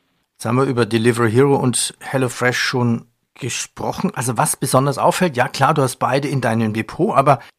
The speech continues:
ziemlich stark gewichtet. Eine HelloFresh mit dreiunddreißig Komma drei Prozent und eine Delivery Hero mit fast einundzwanzig Prozent. Warum hast du,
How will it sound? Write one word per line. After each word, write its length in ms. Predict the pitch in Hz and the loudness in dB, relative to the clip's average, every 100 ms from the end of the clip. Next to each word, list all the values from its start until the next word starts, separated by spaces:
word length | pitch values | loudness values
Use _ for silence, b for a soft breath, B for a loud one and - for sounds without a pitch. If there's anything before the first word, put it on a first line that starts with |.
| - | -4
ziemlich 560 | - 202 185 185 - - | 2 2 4 0 -2 -10
stark 560 | - - 117 135 - - - | -8 -4 -4 -4 -6 -14 -6
gewichtet. 560 | 123 135 156 - 104 | 0 0 -2 -6 -6
Eine 100 | 113 | -4
HelloFresh 540 | 120 139 - 147 - - | 0 0 2 0 0 -4
mit 160 | 127 | -2
dreiunddreißig 460 | 110 143 156 143 135 | 2 4 2 -2 0
Komma 180 | 120 110 | 0 0
drei 240 | - 156 | 0 -2
Prozent 460 | 170 175 165 165 147 | 0 0 0 0 0
und 60 | |
eine 120 | 127 | 0
Delivery 440 | 113 127 135 139 117 | 0 0 2 2 2
Hero 260 | 147 160 | 4 4
mit 340 | 139 123 - - b b b b | 4 0 -4 -12 b b b b
fast 420 | - 135 131 - _ - | -6 -4 -2 -6 _ -2
einundzwanzig 880 | 139 131 120 - 117 113 - - | 2 2 2 -2 -2 -2 -4 -10
Prozent. 400 | - 127 120 107 | -12 -10 -10 -2
Warum 340 | 113 185 220 190 | 2 4 4 2
hast 240 | 185 - | 0 0
du, 160 | 196 | -2